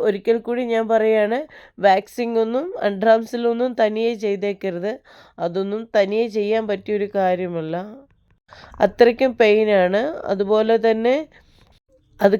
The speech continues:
കറക്റ്റായ മെത്തേഡിലല്ല ചെയ്യുന്നതെങ്കിൽ നിങ്ങൾക്ക് ദോഷം ചെയ്യും, അത് സഹിക്കാൻ പറ്റില്ല.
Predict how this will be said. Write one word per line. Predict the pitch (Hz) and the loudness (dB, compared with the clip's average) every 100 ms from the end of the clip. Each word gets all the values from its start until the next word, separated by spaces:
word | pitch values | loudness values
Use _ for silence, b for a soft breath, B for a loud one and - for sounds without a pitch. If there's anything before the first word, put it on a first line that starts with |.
| 214 | 6
കറക്റ്റായ | 208 220 - 247 240 214 | 6 6 4 4 4 2
മെത്തേഡിലല്ല | 208 214 214 214 220 214 196 202 202 | -2 0 0 0 2 4 4 0 0
ചെയ്യുന്നതെങ്കിൽ | 190 190 190 196 247 226 | -2 -2 -4 -6 -6 -6
നിങ്ങൾക്ക് | 185 185 196 185 185 | -4 -4 -4 -2 -2
ദോഷം | 196 214 214 185 | -2 -4 -6 -6
ചെയ്യും, | 175 185 262 _ _ _ _ _ _ _ _ _ - | -4 -4 -6 _ _ _ _ _ _ _ _ _ -16
അത് | 185 190 185 | -10 -6 2
സഹിക്കാൻ | 214 185 - 233 220 | 2 2 -2 -2 -2
പറ്റില്ല. | 185 - 156 | -6 -6 -4